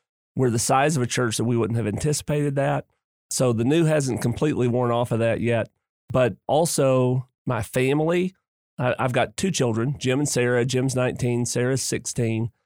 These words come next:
and they're getting to meet some people they didn't think they would ever get to meet, and there's some fun to it as well. But there is also cost just in terms of time and attention sometimes. Southern Baptists have been really good to me. I've been gone two days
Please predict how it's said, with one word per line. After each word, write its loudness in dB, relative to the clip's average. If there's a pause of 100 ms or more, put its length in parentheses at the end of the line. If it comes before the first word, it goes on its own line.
(420)
and 2
they're 0
getting 2
to 2
meet 0
some -2
people -2
they 0
didn't -2
think -2
they -2
would 0
ever -2
get -2
to -4
meet, 0
and 0
there's 0
some -2 (180)
fun 2
to 2
it 4
as 0
well. 2
But -2
there 0
is 0
also 0
cost 0
just -2
in -2
terms 0
of -6
time 0 (140)
and -2
attention -2
sometimes. -2 (320)
Southern 2
Baptists 2
have 0
been 0
really 2
good 2
to -2
me. 0
I've 2
been 2
gone 0
two 2
days 0